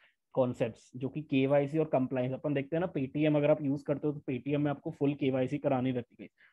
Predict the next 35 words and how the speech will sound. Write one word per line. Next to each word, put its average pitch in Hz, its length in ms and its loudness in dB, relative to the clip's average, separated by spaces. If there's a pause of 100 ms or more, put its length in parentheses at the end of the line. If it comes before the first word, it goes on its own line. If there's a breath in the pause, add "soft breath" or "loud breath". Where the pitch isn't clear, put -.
(140)
तो 143 60 -2
उससे 160 240 0
related 139 420 2
ये 160 60 2
कोर्स 143 320 -4
बनाया 127 360 0
गया, 143 200 2
guys। 135 260 -2
तो 156 60 -2
जिनको 131 340 0
भी 170 240 4
अपना 147 340 0
interest 135 520 0
है, 147 60 4
जो 131 160 2
भी 143 120 0
केवाईसी 131 560 0
में 139 120 2
interest 127 460 -4
है 127 80 -4
कि - 360 -8
भाई, 143 100 4
कैसे 139 340 -2
क्या 139 240 4
process 139 500 -4
होती 135 180 -8
है, 143 60 -10
तो 160 60 -6
वो 147 160 2
ये 147 80 6
वाला 147 140 6
course 151 280 -2
ले 127 140 0
सकते - 320 -14
हैं। 107 80 -14